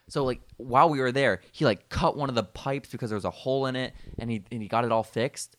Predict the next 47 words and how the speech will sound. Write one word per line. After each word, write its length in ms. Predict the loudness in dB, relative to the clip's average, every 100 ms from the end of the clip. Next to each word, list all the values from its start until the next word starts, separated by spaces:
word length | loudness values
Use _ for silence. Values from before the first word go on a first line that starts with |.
| _ _ -4
and 100 | -2
then 100 | 0
it 80 | 0
worked 220 | -2 -2
for 100 | -2
about 180 | 0 -2
five 360 | -4 -4 -2
minutes, 360 | -4 -4 -6 -8
and 80 | -6
then 80 | -6
it 80 |
broke 240 | -2 -4 -4
again. 300 | -18 -20 -20 _ _ _ _ -6
Okay? 440 | 0 2 2 -2 -14 _ _ _ _ _ _ _ _ -8
And 160 | -2 0
this 160 | 0
was 160 | 0 -2
the 120 | -2
exp-, 140 | -4 -6
this 200 | -8 -6
was, 160 | -4
like, 120 | -6 -6
an 100 | -6
hour 400 | 0 2 2 0
of 160 | 0 -4
on 160 | -4 -2
and 100 | 0
off 300 | -2 -4 -8 _ _
being 220 | -2 0 0
able 200 | -2 -4
to 280 | -4 -4 -6
use 320 | -6 -4 -2
batting 300 | 0 0 -2
cages, 540 | -6 -8 -6 -8 -10 -16 _ _ -20 _ _
um, 360 | -4 -2 -4 -12 -8
before 280 | -8 -6 -4
we 100 | -4
went 220 | -6 -8
to 120 | -10
the, 300 | -6 -4 -4 -6
the 100 | -6
lady 340 | -4 -6 -8
after 260 | -10 -8 -6
our 100 | -4
hour 240 | -2 -2 -4
ran 180 | -8
out, 300 | -10 -10 -12